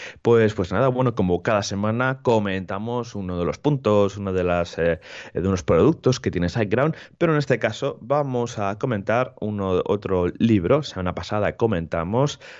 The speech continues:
optimización de WordPress y esta semana vamos a comentar la,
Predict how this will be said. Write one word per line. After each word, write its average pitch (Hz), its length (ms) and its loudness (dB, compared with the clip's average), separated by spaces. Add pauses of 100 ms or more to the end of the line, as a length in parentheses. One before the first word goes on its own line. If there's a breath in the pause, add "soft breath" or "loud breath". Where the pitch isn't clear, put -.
(140)
optimización 95 680 -2
de 80 120 -6
WordPress 110 600 0 (100)
y 147 160 2
esta 127 180 0
semana 110 480 0 (280 loud breath)
vamos 104 480 2
a 107 300 2
comentar 104 600 -2
la, 107 380 0